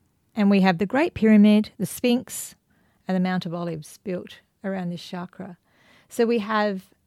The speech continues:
these m-, massive, um, monuments that have been there for, for thousands of years,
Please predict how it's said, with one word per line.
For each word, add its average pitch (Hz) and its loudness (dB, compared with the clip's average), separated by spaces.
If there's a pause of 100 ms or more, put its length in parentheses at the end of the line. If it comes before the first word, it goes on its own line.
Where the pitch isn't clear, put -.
(100)
these 214 -2
m-, 202 0
massive, 208 0
um, 180 -2 (320)
monuments 202 0
that 196 -4
have 196 -6
been 190 -2
there 190 0
for, 180 -4
for 190 -8
thousands 233 0
of 165 -10
years, 190 -10